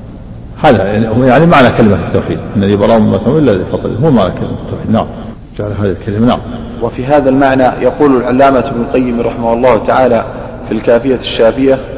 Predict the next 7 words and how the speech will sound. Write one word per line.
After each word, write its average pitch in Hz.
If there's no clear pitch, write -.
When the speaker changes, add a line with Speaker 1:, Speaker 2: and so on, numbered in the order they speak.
Speaker 2:
"وإذا 131
تولاه 131
امرؤ 123
دون 127
الورى 123
طرا 127
ت-، -